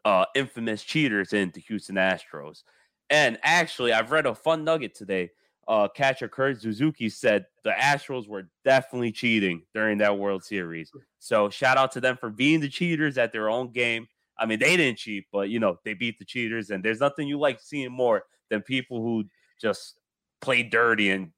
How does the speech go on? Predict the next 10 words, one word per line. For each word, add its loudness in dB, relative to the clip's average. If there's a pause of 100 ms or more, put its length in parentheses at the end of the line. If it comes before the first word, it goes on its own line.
(100)
them 0
losing -4
still. 0 (680)
Number -2
two 4
is 2
the 4
one, 2
the -2
only. -2